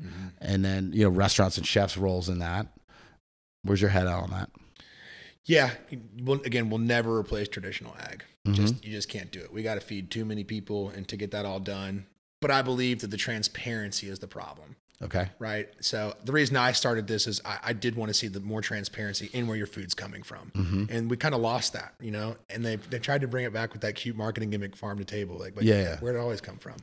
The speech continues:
Speaker 2: Yeah.
Speaker 1: So it's, it's exactly what you're saying. What, what does that farm look like? Because we
Speaker 2: Mm-hmm.
Speaker 1: are saying farm to table, but anything can be defined as a farm. As you see, I have a shipping container I'm calling a farm.
Speaker 2: Yep.
Speaker 1: So these factory farms, and as you see, these chicken prices are now going up.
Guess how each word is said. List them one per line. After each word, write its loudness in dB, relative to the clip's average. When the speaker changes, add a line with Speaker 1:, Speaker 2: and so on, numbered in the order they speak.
Speaker 2:
Yeah. 0
Speaker 1:
So 4
it's, -2
it's 0
exactly 4
what 2
you're 2
saying. 0
What, 6
what 8
does 4
that 4
farm 2
look -4
like? -12
Because 0
we 4
Speaker 2:
Mm-hmm. 8
Speaker 1:
are 6
saying 4
farm 0
to -2
table, 2
but -6
anything -2
can -4
be -2
defined -4
as -4
a -6
farm. 0
As 0
you 0
see, 4
I 4
have 2
a -2
shipping 0
container 0
I'm -4
calling -6
a -10
farm. -12
Speaker 2:
Yep. -2
Speaker 1:
So 10
these 6
factory 8
farms, -2
and 0
as 4
you 4
see, 4
these 2
chicken 2
prices -2
are -4
now -4
going -12
up. -12